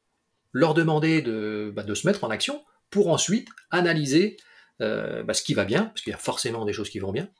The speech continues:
et puis les points, euh, qu'il faudrait améliorer, et c'est là où on peut amener du contenu,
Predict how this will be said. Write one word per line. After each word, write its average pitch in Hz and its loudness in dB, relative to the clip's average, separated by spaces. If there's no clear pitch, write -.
et 139 0
puis 160 -2
les 120 2
points, 117 -4
euh, 95 -6
qu'il - -14
faudrait 101 -4
améliorer, 98 0
et - -2
c'est - -2
là 127 2
où 104 2
on 95 -4
peut 107 -4
amener 101 -4
du 104 -8
contenu, 107 -6